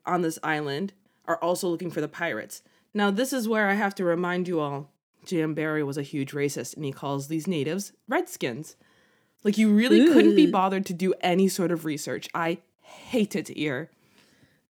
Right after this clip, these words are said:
Speaker 2: Ooh.
Speaker 1: So from here on out, I'm just going to call the tribe the natives because
Speaker 2: Yes.
Speaker 1: I feel like that's a better way to refer to them.
Speaker 2: Absolutely.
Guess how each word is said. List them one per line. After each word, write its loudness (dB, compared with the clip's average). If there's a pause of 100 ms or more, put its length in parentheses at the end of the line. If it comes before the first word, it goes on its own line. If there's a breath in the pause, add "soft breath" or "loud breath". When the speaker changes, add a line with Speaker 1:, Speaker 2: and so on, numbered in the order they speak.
(160)
Speaker 2:
Ooh. -2
Speaker 1:
So 0
from 0
here 0
on 2
out, 2
I'm 0
just 0
going 2
to -18
call 0
the -6
tribe -2
the 0
natives 0 (140)
because -6 (180)
Speaker 2:
Yes. 0
Speaker 1:
I 0
feel -4
like 0
that's -8 (460)
a -8 (240)
better -2
way -2
to -8
refer -6 (360)
to -2
them. 2
Speaker 2:
Absolutely. 0